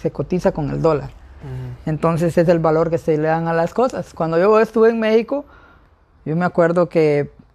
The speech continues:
Speaker 1: compraba una, un refresco, bueno, el refresco le dicen en México, ¿no? A las sodas,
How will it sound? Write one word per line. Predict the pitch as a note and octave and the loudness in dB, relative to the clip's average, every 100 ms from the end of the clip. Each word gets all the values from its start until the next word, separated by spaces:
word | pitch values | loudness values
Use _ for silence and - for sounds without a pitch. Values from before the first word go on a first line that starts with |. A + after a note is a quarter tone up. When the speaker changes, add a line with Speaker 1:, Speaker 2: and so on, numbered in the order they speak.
| - - | -14 -6
Speaker 1:
compraba | D3+ D3 E3 F3+ E3+ | -4 0 2 4 2
una, | E3 F3 F3 D#3+ D3+ D3 | 0 -2 -2 -2 -2 -2
un | E3 F3 | -2 2
refresco, | D#3+ - G#3 A3+ - D3 | 2 2 2 0 -4 -4
bueno, | D3+ D3 D3+ | -4 -6 -6
el | D3 D3 E3 | -8 -10 -8
refresco | D#3+ E3 G3 - | -4 0 0 2
le | E3 D#3+ D3+ | 2 2 0
dicen | D#3 D#3+ | -4 -6
en | D#3 | -4
México, | E3+ F3 C#3+ | -2 -4 -4
¿no? | D3 | -4
A | D3 | -4
las | C#3 - - - | -6 -8 -10 -2
sodas, | F3+ F3 F3+ E3 | 2 4 2 0